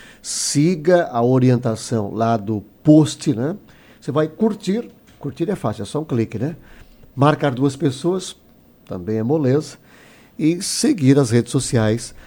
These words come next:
da Quali Tintas, é, Orleans e também de Uruçanga. Isso é uma estratégia de marketing que gera também engajamento, né? Não há dúvida, mas há um, como é que eu vou dizer?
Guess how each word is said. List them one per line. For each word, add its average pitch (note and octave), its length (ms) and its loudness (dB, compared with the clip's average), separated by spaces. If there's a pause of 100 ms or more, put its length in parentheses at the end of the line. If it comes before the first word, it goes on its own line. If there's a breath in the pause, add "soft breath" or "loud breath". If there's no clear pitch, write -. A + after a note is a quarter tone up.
(140 loud breath)
da A#2+ 160 2
Quali A#2+ 300 2
Tintas, C3 680 -2 (380 soft breath)
é, A#2 120 0
Orleans A#2+ 600 4
e B2+ 60 -6
também A2 300 0
de A2 100 -2
Uruçanga. G#2 500 -6
Isso E3 640 -2
é C3+ 140 0
uma D3+ 180 -4
estratégia A#2+ 480 -4
de B2+ 80 -2
marketing C#3 560 0
que - 100 -2
gera B2 240 2
também B2 300 -2
engajamento, C3 840 2
né? D3 180 0 (500 loud breath)
Não G2 240 -4
há G#2+ 140 2
dúvida, C3 540 2 (560 soft breath)
mas F#3+ 680 -2 (840)
há A#2+ 200 4
um, C#3 560 -2 (240)
como A#2 160 -4
é B2 40 -2
que B2+ 100 -4
eu G#2+ 40 -4
vou A2 100 0
dizer? G2+ 300 -2